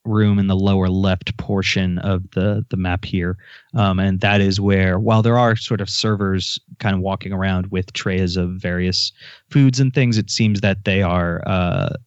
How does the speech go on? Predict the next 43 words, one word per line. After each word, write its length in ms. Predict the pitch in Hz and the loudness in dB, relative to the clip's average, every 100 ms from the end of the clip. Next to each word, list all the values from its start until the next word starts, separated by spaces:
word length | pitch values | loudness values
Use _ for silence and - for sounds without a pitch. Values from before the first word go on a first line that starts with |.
| _ _ | _ _
most 380 | 127 123 113 - | 2 4 4 2
plentiful 420 | - 101 - 92 | 0 0 0 -2
down 260 | 90 92 90 | 0 0 0
in 120 | 87 | 0
this 240 | 127 180 - | 2 0 0
room, 380 | 101 95 90 107 - - _ | -4 -2 -4 -8 -16 -20 _
which 320 | 107 101 - - | -2 -2 -2 -2
is, 340 | 104 92 87 | 0 0 -2
happens 320 | - 110 104 | -2 -2 -2
to 80 | 92 | -4
also 280 | 95 92 95 | -4 -2 -2
be 180 | 92 90 | 0 -2
where 300 | 92 87 87 | 0 -2 -2
one 220 | 90 90 | 0 0
of 220 | 90 95 | 0 -2
the 80 | 95 | -2
main 280 | 92 90 87 | 0 2 0
bars 460 | 87 82 85 85 | -2 -4 -4 -6
is. 240 | - - - | -6 -6 -4
So 280 | - - - | -2 -4 -4
anyone 300 | - 104 98 | 0 0 2
who's 240 | 95 92 110 | 0 0 2
really 280 | 151 131 | 4 4
looking 300 | 110 101 101 92 | 4 2 0 0
to, 320 | 95 90 101 - - - - | 2 2 0 -6 -18 -8 0
uh, 160 | 107 - | 0 2
imbibe 640 | 104 92 95 92 90 101 - | 0 2 2 2 0 -4 -6
or, 380 | 107 95 92 87 | -2 0 0 -2
uh, 320 | 90 95 90 123 - _ _ _ - - | -2 -2 -2 -2 -6 _ _ _ -16 -10
or 240 | - 98 85 | -2 0 0
have 260 | - 92 | 0 -2
food 560 | - - 104 92 87 107 - | -2 -2 0 0 -2 -8 -10
is, 260 | 113 90 90 | -6 -4 -2
uh, 140 | 92 | -2
spending 360 | 92 - 95 87 | -2 -2 -2 0
most 280 | 87 87 - | 0 -2 -4
of 60 | |
their 120 | 92 | -4
time 260 | 92 - - | -4 -4 -4
down 260 | - 87 95 | -4 -2 0
here, 360 | 98 92 104 | 0 0 0
away 240 | 104 101 92 | -2 0 0
from 360 | - 95 90 | 0 -2 -2